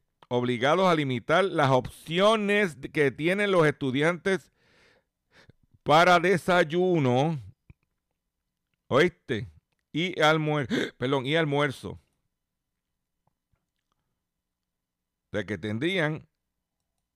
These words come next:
problemas en los Estados Unidos para desayuno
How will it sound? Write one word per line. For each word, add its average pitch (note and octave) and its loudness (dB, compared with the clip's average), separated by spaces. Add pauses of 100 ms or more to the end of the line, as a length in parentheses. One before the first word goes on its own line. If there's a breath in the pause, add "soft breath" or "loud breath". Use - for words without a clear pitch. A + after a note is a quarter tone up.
(460)
problemas A#2+ -4 (1600)
en D3+ -4
los D3 -2
Estados A2+ -2
Unidos D3 -2 (1400)
para B2 0
desayuno B2+ -4